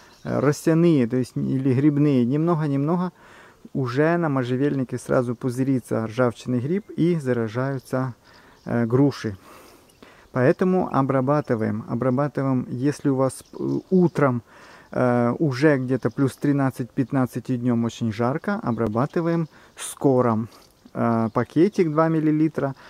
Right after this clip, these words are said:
на шесть литров воды. Если же у вас холодно, меньше десяти градусов по утрам, смешиваем хорус три грамма и скор два миллилитра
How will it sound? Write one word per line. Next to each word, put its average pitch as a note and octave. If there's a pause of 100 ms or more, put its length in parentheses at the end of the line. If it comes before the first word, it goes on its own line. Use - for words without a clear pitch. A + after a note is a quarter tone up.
(160)
на C3
шесть -
литров C3+
воды. A#2
Если C3
же B2+
у -
вас A#2+
холодно, C3
меньше C3
десяти B2
градусов A#2+
по -
утрам, B2 (320)
смешиваем C3
хорус B2 (120)
три F3
грамма E3+ (280)
и F#3+ (160)
скор B2+
два A#2+
миллилитра B2